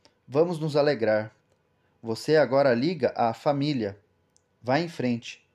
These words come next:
Agora vamos rir e nos divertir. Pare de chorar. Vamos fazer uma festa." "Não", disse a senhora Bowles. "Vou direto para casa.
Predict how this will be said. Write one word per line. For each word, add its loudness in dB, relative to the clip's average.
Agora 2
vamos -4
rir -4
e -4
nos -4
divertir. -4
Pare 4
de -6
chorar. 0
Vamos -2
fazer 0
uma 0
festa." 0
"Não", 0
disse -6
a -8
senhora -2
Bowles. -2
"Vou 0
direto 0
para 2
casa. -2